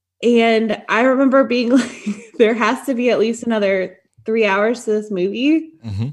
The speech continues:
Speaker 1: Like, how long have I been sitting here? How long,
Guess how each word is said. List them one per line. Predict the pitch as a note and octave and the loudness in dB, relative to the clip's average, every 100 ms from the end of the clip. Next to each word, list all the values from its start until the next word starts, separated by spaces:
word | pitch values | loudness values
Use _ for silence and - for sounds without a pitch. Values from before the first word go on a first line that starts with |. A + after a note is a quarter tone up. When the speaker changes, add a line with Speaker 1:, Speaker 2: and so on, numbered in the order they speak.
| - | -4
Speaker 1:
Like, | G#3 | -4
how | G#3 A3 | 0 0
long | A3 A3+ A3 | 2 0 0
have | A3+ | -2
I | A3 | 0
been | G3+ G3+ | 0 0
sitting | G#3 F3+ F3 G#3+ | -2 -2 -2 -2
here? | A#3 D4 D#4+ F4 F4 - _ _ | -4 -2 0 0 -2 -8 _ _
How | - A3 | -2 0
long, | G#3 G3+ G#3 B3 - | 2 2 2 2 0